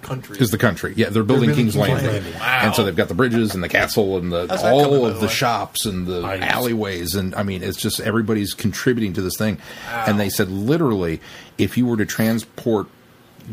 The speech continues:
Speaker 2: game-wise how much acreage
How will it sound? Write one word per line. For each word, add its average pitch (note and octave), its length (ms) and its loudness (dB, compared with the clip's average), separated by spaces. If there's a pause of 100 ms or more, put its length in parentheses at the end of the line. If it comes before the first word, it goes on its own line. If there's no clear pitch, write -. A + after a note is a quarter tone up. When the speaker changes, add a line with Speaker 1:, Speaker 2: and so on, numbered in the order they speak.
Speaker 2:
game-wise F#2+ 960 2
how G2 160 0
much F#2 460 -2 (300)
acreage F2 600 0